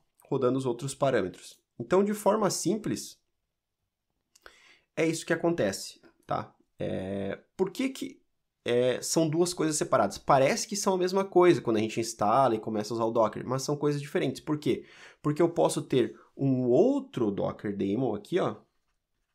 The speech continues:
E esse cara pode tá, sei lá,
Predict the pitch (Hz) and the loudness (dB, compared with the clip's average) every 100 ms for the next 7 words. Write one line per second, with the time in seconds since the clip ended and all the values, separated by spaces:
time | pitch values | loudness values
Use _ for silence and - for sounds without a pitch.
0 | _ _ _ _ _ _ _ _ _ _ | _ _ _ _ _ _ _ _ _ _
1 | _ _ _ _ 123 120 135 131 123 127 | _ _ _ _ -6 -4 -4 -2 0 0
2 | 123 123 120 123 117 113 - 127 104 95 | 0 -2 -2 0 2 0 0 0 0 -2